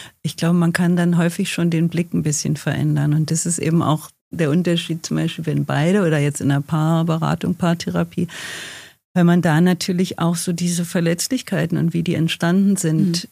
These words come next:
Speaker 1: vom anderen hört. Und das macht häufig schon auch mal was, dass man jetzt nicht im Streit immer noch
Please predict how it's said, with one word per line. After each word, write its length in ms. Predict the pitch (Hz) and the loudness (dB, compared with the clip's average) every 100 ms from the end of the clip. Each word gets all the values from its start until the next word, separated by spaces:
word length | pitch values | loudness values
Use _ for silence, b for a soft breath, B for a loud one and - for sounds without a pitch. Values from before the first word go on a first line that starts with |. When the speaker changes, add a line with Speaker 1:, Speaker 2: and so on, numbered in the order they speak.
| - - | -16 -4
Speaker 1:
vom 220 | 165 151 | -2 0
anderen 360 | 147 143 135 147 | 2 2 2 2
hört. 380 | 151 135 139 | 2 2 0
Und 140 | - 165 | 0 0
das 160 | 156 | 0
macht 240 | 165 165 - | 0 0 0
häufig 340 | 160 156 160 | -2 -2 -6
schon 220 | - 175 | -2 -2
auch 160 | - 170 | 0 2
mal 240 | 180 165 | 2 2
was, 200 | 147 156 | 2 -2
dass 200 | - 156 | -2 -2
man 160 | 151 156 | 0 2
jetzt 240 | 147 - | 0 0
nicht 180 | 156 - | -4 -2
im 140 | 160 165 | 0 -2
Streit 400 | - - 151 - | -2 -2 -2 0
immer 240 | 160 156 | 2 4
noch 340 | 151 151 - | 2 0 -6